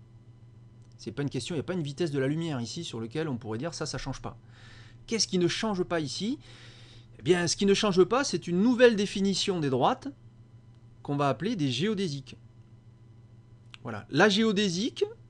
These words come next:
est une définition de la droite qui ne dépend pas de l'espace. Que je sois dans le plan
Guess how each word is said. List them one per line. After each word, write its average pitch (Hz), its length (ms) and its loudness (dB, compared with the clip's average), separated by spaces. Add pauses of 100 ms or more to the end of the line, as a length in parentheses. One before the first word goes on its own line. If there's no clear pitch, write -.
(100)
est - 180 2
une 170 140 0
définition 220 540 0
de 175 60 -2
la 147 120 0
droite 220 280 0
qui 202 140 -4
ne 185 80 4
dépend 220 360 2
pas 254 200 2
de 240 80 2
l'espace. 180 420 2
Que 185 100 -4
je 196 100 -4
sois 190 260 2
dans 185 200 2
le 208 140 6
plan 185 480 4